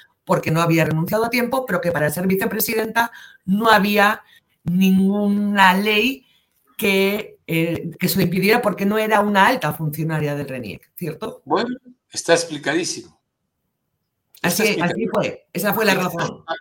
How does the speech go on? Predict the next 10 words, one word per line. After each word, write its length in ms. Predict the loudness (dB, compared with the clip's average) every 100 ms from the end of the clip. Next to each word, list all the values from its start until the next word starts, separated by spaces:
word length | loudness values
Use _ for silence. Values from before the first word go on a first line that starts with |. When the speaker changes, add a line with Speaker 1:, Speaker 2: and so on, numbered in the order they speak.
| _ _ _
Speaker 2:
exactamente. 1300 | -4 -4 -2 0 2 2 -2 -4 -4 -6 -12 -16 _ _ _ _ _ _ -20 _ _
Pero 200 | -2 0
además 380 | 0 0 0 -2
hay 100 | -6
que 120 | -6
señalar 720 | -8 -6 -4 -2 -4 -6 _
que 80 | -10
esto 340 | -10 -10 -10 -8
no 220 | -6 -8
llegó 720 | -6 -8 -2 0 0 -4 -18